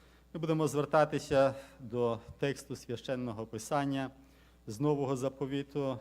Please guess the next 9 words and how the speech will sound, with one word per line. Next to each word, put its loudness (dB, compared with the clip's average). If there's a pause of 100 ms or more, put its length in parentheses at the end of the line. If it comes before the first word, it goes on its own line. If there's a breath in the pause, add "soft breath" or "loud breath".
(100)
на -4
основі -4
котрого -2
ми -2
звершуємо, 2 (720 loud breath)
е, 2
подібне, 2 (360 loud breath)
е, 0
служіння, 0